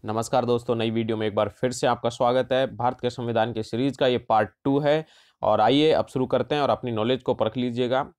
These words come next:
और आप कमेंट करके ज़रूर बताते रहिए कि कितने आपके क्वेश्चन ईमानदारी से सही हो रहे हैं, अपने आप को चेक कर लें। तो आइए शुरू करते हैं पहला क्वेश्चन। तो पार्ट वन में गाइस हमने पच्चीस क्वेश्चन कर लिए थे, पच्चीस क्वेश्चन,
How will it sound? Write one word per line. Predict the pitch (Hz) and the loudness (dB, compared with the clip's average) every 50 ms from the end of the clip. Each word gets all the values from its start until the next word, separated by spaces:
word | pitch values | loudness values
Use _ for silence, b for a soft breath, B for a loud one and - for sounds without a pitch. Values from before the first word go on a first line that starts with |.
| _ _ - | _ _ -2
और | 107 107 | 2 2
आप | 107 110 - - | 2 2 0 -2
कमेंट | 104 110 117 127 - | -2 -2 -2 -2 -2
करके | - - 107 - - 117 | -4 -4 -2 -2 -2 0
ज़रूर | 107 113 123 120 | 0 0 0 0
बताते | 107 95 101 - 110 104 - 123 | 0 0 0 0 0 0 0 0
रहिए | 113 113 117 120 | 0 0 0 -2
कि | 123 120 | -4 -6
कितने | 120 120 113 - 120 | -6 -8 -8 -4 -4
आपके | 117 110 - 123 | -4 -4 -4 -4
क्वेश्चन | 104 110 110 - 117 107 | -6 -6 -6 -6 -6 -6
ईमानदारी | 104 107 104 107 104 104 104 | -4 -4 -2 -2 -2 -2 -2
से | - - 104 | -2 -6 -8
सही | - - 113 120 123 | -4 -2 -2 0 2
हो | 127 127 120 | 2 2 2
रहे | 120 127 | 0 0
हैं, | 131 | -4
अपने | 117 - - 110 | -6 -6 -4 -6
आप | 107 - | -6 -6
को | - 101 | -6 -6
चेक | - 104 101 87 - | -4 -4 -4 -4 -4
कर | 104 95 | -6 -4
लें। | 98 98 87 82 - _ _ _ _ _ | -4 -6 -8 -10 -14 _ _ _ _ _
तो | - | 0
आइए | 104 120 135 139 151 156 151 b b _ | 2 2 4 2 2 0 -2 b b _
शुरू | - - 151 143 | -2 0 0 2
करते | 123 131 110 98 - 117 | 2 2 0 -2 -2 -4
हैं | 107 107 95 85 - _ - | -4 -4 -4 -4 -6 _ -2
पहला | 107 107 107 | 0 2 2
क्वेश्चन। | 107 - 107 - - 107 78 64 - _ _ _ _ _ B B B B B _ | 2 0 -2 -2 -4 -6 -10 -10 -14 _ _ _ _ _ B B B B B _
तो | 139 123 - _ _ - | -8 -8 -8 _ _ 0
पार्ट | 135 131 143 156 160 - | 2 4 4 4 2 2
वन | 160 131 123 131 139 | 0 2 2 2 0
में | 147 151 156 151 123 | 0 0 -2 0 2
गाइस | 120 120 127 120 | 2 2 2 2
हमने | 135 127 131 127 | 0 -2 -2 -2
पच्चीस | - 127 117 - - - 160 151 | -4 -4 -6 -4 -4 -2 -2 -2
क्वेश्चन | - 147 139 139 - 139 131 131 | 0 -2 -2 -2 -4 -6 -6 -6
कर | 123 - 123 | -4 -4 -2
लिए | 123 123 127 | -2 -2 -2
थे, | 123 143 143 | -2 -4 -4
पच्चीस | 135 - 113 117 - 127 120 | -2 -2 -2 -2 -4 -6 -4
क्वेश्चन, | - 120 117 - 123 123 123 - | -4 -4 -4 -4 -6 -6 -6 -8